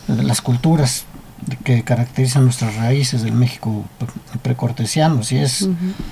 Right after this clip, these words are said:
Speaker 1: la Basílica de Guadalupe,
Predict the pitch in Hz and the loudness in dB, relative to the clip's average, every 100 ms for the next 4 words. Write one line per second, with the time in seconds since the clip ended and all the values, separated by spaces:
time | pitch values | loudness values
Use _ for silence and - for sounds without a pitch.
0 | - - - - - 131 135 127 113 110 | -14 -14 -14 -14 -2 4 8 8 8 4
1 | 104 104 101 113 110 139 139 139 123 113 | 0 -4 -6 -4 0 0 0 0 0 0
2 | 117 117 123 120 - 185 | -2 -2 -2 -4 -4 -6